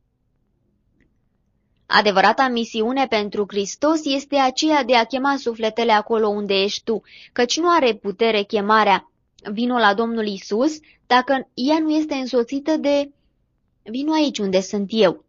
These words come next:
căci aici este Isus". Adevărata lucrare duhovnicească este învierea celui mort în păcat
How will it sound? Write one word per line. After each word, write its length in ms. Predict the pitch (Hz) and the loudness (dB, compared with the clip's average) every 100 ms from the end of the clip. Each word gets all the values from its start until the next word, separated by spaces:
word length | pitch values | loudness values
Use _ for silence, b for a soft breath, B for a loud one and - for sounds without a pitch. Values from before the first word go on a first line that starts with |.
| _ | _
căci 220 | 220 196 | -6 -2
aici 320 | 196 208 226 | 0 0 -2
este 280 | 180 180 - | -6 -6 -4
Isus". 500 | 175 180 - 156 - - _ _ _ _ _ _ _ _ _ _ _ _ _ _ _ _ _ _ _ _ _ _ b | -4 -4 -8 -10 -12 -20 _ _ _ _ _ _ _ _ _ _ _ _ _ _ _ _ _ _ _ _ _ _ b
Adevărata 540 | 240 247 247 311 370 359 | 2 4 4 4 4 2
lucrare 420 | 311 302 269 233 | 2 2 2 2
duhovnicească 920 | 214 233 202 208 196 202 175 - 262 | -2 -4 -6 -6 -6 -2 -2 -4 -6
este 300 | 285 302 311 | -4 -4 -4
învierea 480 | 262 254 262 294 247 | -6 -6 -2 2 2
celui 360 | 214 240 220 202 | 2 -2 -4 -6
mort 320 | 208 247 254 | -4 -4 -4
în 140 | 202 | -8
păcat 460 | 185 185 233 247 302 | -6 -4 2 2 0